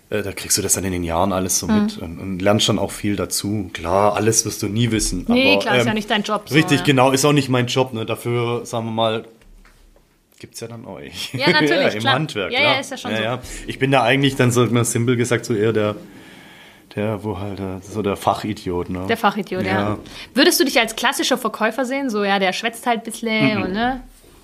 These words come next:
Speaker 1: Nee, ich glaub, die Zeiten vom klassischen Fachverkäufer, die sind vorbei. Ähm, das gab's mal früher, wenn ich dann solche Storys höre, dass man sich dann, keine Ahnung, freitags, äh, nachmittags dann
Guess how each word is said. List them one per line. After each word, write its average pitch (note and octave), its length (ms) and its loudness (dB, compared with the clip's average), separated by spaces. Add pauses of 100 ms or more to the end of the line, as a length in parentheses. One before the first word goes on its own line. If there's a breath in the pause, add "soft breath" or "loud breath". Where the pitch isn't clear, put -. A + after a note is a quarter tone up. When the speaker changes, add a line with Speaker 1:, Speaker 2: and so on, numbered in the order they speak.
(640 loud breath)
Speaker 1:
Nee, C#3+ 260 8
ich C#3+ 160 4
glaub, C3 160 4
die B2+ 120 2
Zeiten C3 300 4
vom B2 160 0
klassischen B2+ 480 0
Fachverkäufer, B2 840 2
die A2+ 360 0
sind A2 500 -2
vorbei. G2+ 460 2 (760)
Ähm, G2+ 500 0 (440 loud breath)
das A#2 140 -4
gab's B2 200 2
mal B2 80 2
früher, B2+ 360 4
wenn A#2+ 140 4
ich A#2 120 0
dann A2+ 180 0
solche A2+ 280 -2
Storys A#2+ 420 0
höre, A#2 180 4
dass A2 200 0
man A2+ 80 -4
sich A#2 240 -6
dann, G#2+ 160 -4
keine A2 280 -2
Ahnung, A2 260 0
freitags, - 720 0
äh, B2+ 140 -2
nachmittags A2 640 2
dann G#2 280 0